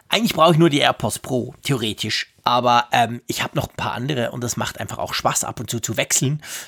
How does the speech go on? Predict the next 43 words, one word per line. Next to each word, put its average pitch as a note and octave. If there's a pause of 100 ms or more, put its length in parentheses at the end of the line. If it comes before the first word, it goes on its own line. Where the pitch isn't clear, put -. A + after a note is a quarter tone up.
Drum F#3+
würde A3+
ich -
die G#3
tatsächlich D#3
auch B2
sehr G2+
gerne G2
ausprobieren. A2+
Da A2
bin G#2
ich A2+
schon C3
richtig -
gespannt -
drauf. - (460)
Nichtsdestotrotz - (600)
wollen F3+
wir A3+
noch G#3
ein F3
bisschen F3+
weiter B3+
in A3+
die D#3
Zukunft C3
blicken, A#2+
wobei A#2
wir C3
fairerweise B2+
sagen B2
müssen, C3
wir A#2
wissen C3
gar G#2
nicht, -
wann -
die G#2+
AirPods -
Studio A#2+
dann G#2+
rauskommen A#2
könnten. G#2+